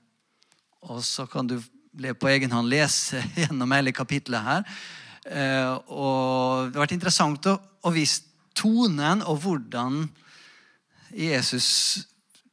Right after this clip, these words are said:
uttrykte denne her prekenen her. Jeg tror nok at det var ganske skarp tone han hadde der. Så her ser vi et f-, følelse av sinne, kanskje,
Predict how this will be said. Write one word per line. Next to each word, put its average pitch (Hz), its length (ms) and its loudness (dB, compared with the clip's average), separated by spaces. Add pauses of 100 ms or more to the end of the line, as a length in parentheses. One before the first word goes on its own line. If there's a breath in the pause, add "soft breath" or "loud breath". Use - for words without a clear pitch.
(120)
uttrykte 165 800 4
denne 196 200 8
her 151 200 6
prekenen 131 400 2
her. 110 240 0 (760 loud breath)
Jeg 151 320 -8
tror 139 160 -2
nok 127 160 -2
at 156 140 0
det 175 80 2
var 139 300 4
ganske 143 340 0
skarp - 680 2
tone 143 360 6 (240)
han 139 180 -2
hadde 123 180 0
der. 123 160 0
Så 160 140 -2
her 180 140 4
ser 175 280 2
vi 127 140 4
et 143 220 -6 (420 loud breath)
f-, - 400 -4
følelse 185 560 2
av 123 100 -2 (960)
sinne, 196 920 2
kanskje, 139 340 -2